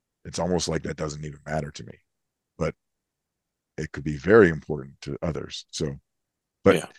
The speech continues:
Speaker 1: size and weight and form factor and lens choices, all these other things that, that just get left out of reviews. You know, we've talked about the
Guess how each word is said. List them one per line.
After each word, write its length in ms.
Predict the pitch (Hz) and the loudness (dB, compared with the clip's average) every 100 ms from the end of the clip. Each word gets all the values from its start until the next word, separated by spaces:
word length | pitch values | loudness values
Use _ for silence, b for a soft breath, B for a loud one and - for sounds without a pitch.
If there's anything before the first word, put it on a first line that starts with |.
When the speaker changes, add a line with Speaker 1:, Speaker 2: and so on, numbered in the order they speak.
| _ | _
Speaker 1:
size 640 | - - 95 92 90 90 82 | 0 8 10 12 10 8 4
and 180 | 80 78 | -2 2
weight 380 | 82 80 78 - | 4 4 2 -6
and 140 | 78 | -6
form 300 | - 90 85 | 0 2 2
factor 500 | 80 73 69 73 69 | 0 -2 -2 -4 -2
and 240 | 80 76 76 | -2 -2 4
lens 340 | 87 87 78 | 6 6 4
choices, 340 | - 65 - - | -2 -2 -2 6
all 160 | - | 8
these 160 | 214 165 | 10 10
other 160 | 147 107 | 8 8
things 220 | 110 85 | 4 6
that, 120 | 85 - B B _ _ _ _ _ _ | 2 0 B B _ _ _ _ _ _
that 80 | 143 | 6
just 200 | 92 107 | 6 8
get 120 | 120 107 | 10 12
left 300 | 113 117 - | 12 12 12
out 240 | 98 90 | 12 10
of 180 | 85 78 | 8 6
reviews. 800 | 71 76 78 78 85 71 - - _ _ _ _ _ _ _ _ _ _ _ _ | 0 0 0 2 2 0 -6 -10 _ _ _ _ _ _ _ _ _ _ _ _
You 80 | 87 | 0
know, 40 | 80 | 4
we've 120 | 87 | 4
talked 260 | - 92 90 | 8 8 10
about 260 | 82 80 - | 8 6 4
the 200 | 80 | 0